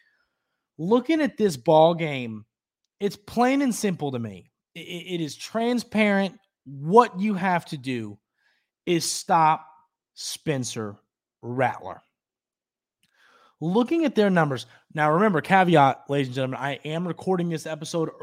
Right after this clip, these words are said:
before the Missouri game for South Carolina because I am on a fishing trip. So, if any of these, nu-, if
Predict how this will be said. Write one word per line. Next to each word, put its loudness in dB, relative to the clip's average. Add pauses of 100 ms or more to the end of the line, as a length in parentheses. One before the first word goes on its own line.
before 2
the -2
Missouri 0
game -4
for -8
South -2
Carolina -6 (480)
because 4
I -2
am -8
on -8
a -12
fishing -10
trip. -10
So, 6 (1040)
if -4 (140)
any -2
of -2
these, -6
nu-, -2
if -4